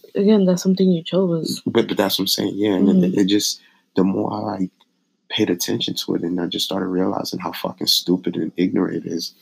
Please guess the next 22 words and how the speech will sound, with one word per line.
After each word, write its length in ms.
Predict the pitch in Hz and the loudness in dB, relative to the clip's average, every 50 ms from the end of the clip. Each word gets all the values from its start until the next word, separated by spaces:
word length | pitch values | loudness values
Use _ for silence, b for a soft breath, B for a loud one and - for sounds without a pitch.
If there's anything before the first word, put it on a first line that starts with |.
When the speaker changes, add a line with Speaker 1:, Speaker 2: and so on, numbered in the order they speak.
| b b b b b b - | b b b b b b -2
Speaker 2:
And 120 | 90 92 | 0 0
it's 140 | 90 - - | 2 0 0
sad 340 | - - 98 98 95 95 95 | -4 -2 -2 -2 -4 -4 -4
that 340 | 87 87 87 85 - - _ _ _ _ _ _ _ _ _ _ _ _ _ - | -2 -2 -2 -2 -4 -6 _ _ _ _ _ _ _ _ _ _ _ _ _ -6
we're 180 | - 90 101 95 | 0 2 4 4
really 300 | 87 87 90 87 82 80 | 4 4 4 4 4 2
raised 300 | 80 87 95 95 92 - | 2 2 2 2 2 0
like 180 | 87 90 87 | -4 -6 -6
that. 240 | - 90 90 87 - | -8 -12 -10 -8 -4
And 100 | 92 90 87 | -2 -2 0
then 120 | 87 85 | 0 2
there's 320 | 87 90 85 - - - _ _ _ - | 0 0 0 0 -4 -6 _ _ _ -10
us 240 | - - - - - | -8 -6 -4 -2 -2
men 200 | 90 90 95 90 | 0 0 0 2
that 160 | 90 90 - | 2 0 0
are 80 | 85 85 | 0 0
raised 280 | 85 90 92 87 - | 2 2 2 2 0
like 200 | - 92 90 - | -4 -8 -6 -4
that. 180 | - 101 92 92 | -4 -4 -2 -2
And 100 | 90 87 | -2 -2
then 200 | 90 90 87 87 - | -2 -2 -4 -4 -6
that 120 | 87 - | -10 -10